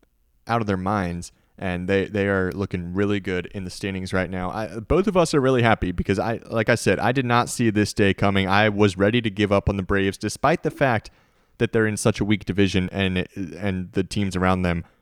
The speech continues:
were not very good. I, I was ready to give up on them. I didn't think that they had what it took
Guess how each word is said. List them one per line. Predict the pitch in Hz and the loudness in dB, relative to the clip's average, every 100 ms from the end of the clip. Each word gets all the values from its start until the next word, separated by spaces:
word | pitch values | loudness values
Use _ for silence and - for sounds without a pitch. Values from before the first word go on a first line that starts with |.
| _ _ _ | _ _ _
were | 98 95 | 2 2
not | 95 90 | 2 2
very | 95 90 | 2 2
good. | 92 104 90 - _ _ _ _ - | 4 4 4 0 _ _ _ _ -8
I, | 101 | -4
I | - 110 | 0 2
was | 110 | 4
ready | 120 139 | 2 2
to | 123 | 2
give | 120 151 | 2 4
up | 180 | 2
on | 87 | -2
them. | 73 | -4
I | 98 | -2
didn't | 123 120 | -2 0
think | 139 123 | -2 0
that | 107 92 | 0 2
they | 113 135 | 4 4
had | 101 90 | 0 0
what | 95 92 | 0 0
it | - | 0
took | 98 92 | 0 0